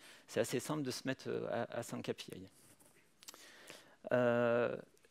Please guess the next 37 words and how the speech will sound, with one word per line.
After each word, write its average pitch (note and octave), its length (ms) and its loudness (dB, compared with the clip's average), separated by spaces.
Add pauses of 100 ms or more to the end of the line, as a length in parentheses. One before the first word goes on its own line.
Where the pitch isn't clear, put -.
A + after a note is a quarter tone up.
(100)
la C3 120 0
petite - 180 -6
subtilité D#3+ 540 0
de E3 60 6
la D3+ 100 6
cinq D3 220 0
A C#3 60 0
P D#3+ 180 2
I, F3+ 40 4
c'est E3 160 -2
qu'ils - 360 -4
ont C3 240 2
voulu C3+ 220 -2
ne D3 120 2
pas C#3 160 4
se, - 240 -6
euh, A#2+ 640 -4 (1200)
alors, - 260 -12 (180)
ce - 200 -10
sticky, - 500 -10 (140)
euh, G#2+ 140 -6 (340)
désolé, F#2+ 360 -8
en G#2+ 420 -14
français A2+ 300 -10
j'ai A2 100 -6 (140)
du G2+ 100 -10
mal, C3 140 -2 (280)
euh, B2+ 380 8
ne C3 200 0
pas E3 200 6
se - 220 -6
lier D#3+ 200 8
à D3 80 8
un A#2+ 320 4
protocole D3 580 2
de, A2+ 220 -2
défini, B2+ 520 -2